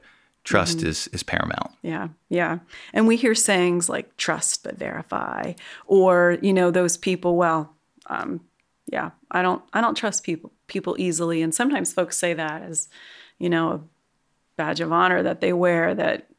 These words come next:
Speaker 2: uh, "We'll see. We'll see if I can trust you."
Speaker 1: Right, right.
Speaker 2: Yeah.
Speaker 1: And we're always evaluating trust. I mean, we're,
Speaker 2: Mm.
Speaker 1: whether we give trust or whether we ourselves are a trustworthy person. And
Speaker 2: Mm-hmm.
Speaker 1: so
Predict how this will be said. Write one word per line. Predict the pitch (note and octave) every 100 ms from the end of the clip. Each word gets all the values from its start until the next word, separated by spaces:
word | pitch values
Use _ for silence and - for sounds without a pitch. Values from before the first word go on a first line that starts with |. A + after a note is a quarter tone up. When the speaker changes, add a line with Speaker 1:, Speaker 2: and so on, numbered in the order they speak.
| _ _ -
Speaker 2:
uh, | G3+ G3+ F#3+ _ -
"We'll | C#4
see. | D4 G#3 E3 D#3+ -
We'll | G3+
see | G3+ - D#3+
if | D3+ E3+
I |
can | D#3 E3
trust | - - - -
you." | - E3+ -
Speaker 1:
Right, | A#2 C3 E2 - -
right. | A2 G#2 F2+
Speaker 2:
Yeah. | G#2+
Speaker 1:
And | G#2+
we're | C3
always | E3 G#3+ B2
evaluating | F2 E2+ G#2 F#2 D#2+ D#2
trust. | - - - -
I |
mean, | F#2 G2
we're, | F#2+ F#2+
Speaker 2:
Mm. | D#3+ - - -
Speaker 1:
whether | G#2 G2
we | F2
give | G2 G#2+ -
trust | - G2+ A2+ -
or |
whether | F2 E2+ E2+
we | E2+ E2+
ourselves | E2+ - F#2+ F#2 F#2 -
are |
a | E2+
trustworthy | - F2 E2 - E2 E2
person. | D#2 - G#2 - F2+
And | D#2+
Speaker 2:
Mm-hmm. | E3+
Speaker 1:
so | G2+ F2